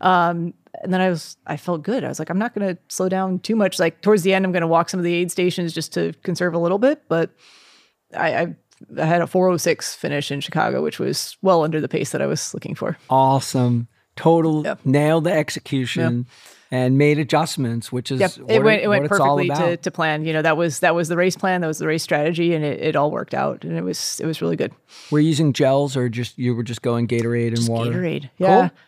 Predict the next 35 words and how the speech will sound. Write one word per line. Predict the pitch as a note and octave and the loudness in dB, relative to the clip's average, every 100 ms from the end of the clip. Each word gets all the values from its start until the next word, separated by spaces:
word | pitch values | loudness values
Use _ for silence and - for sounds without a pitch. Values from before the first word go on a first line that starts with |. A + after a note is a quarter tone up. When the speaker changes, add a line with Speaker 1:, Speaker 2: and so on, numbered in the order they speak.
| _ - | _ 2
Speaker 1:
Yeah, | G#3 G3+ | 4 6
y-, | |
you | G3 G#3 E3+ F#3+ | 4 2 2 2
know, | F3 | 4
I've, | F3 D#3+ | 2 0
I've | F#3+ | -2
done | F3+ G#3 | 0 0
the | F#3+ | 2
gel | F3+ F3+ | 2 2
thing | F#3 | 0
a | E3+ | 2
lot. | F3 E3+ | 4 4
You, | F3+ | 2
you | F#3 G3 | 0 0
gave | G3 F#3 | 2 2
me | |
one | E3+ E3+ | 0 -2
in | E3 | 0
London | D#3+ E3+ E3+ | 0 0 0
because | F3+ G3 F3+ | 0 0 0
I | |
<laughs> | |
didn't | D#3+ D#3+ - D3 G#3+ - | 0 0 -2 -4 -6 -2
have | A3 | 0
it. | G3 G3 | 2 4
That, | G#3+ F#3+ | 4 4
that | F#3+ | 0
helped | F#3 F3+ | 2 -2
save | - E3+ | 0 -2
me | D#3 D#3 | -2 -4
too. | F3+ E3 | -4 -4
Like, | E3+ E3 | -2 0
I | |
would | F3 E3+ | 0 -2
have | D3 | -6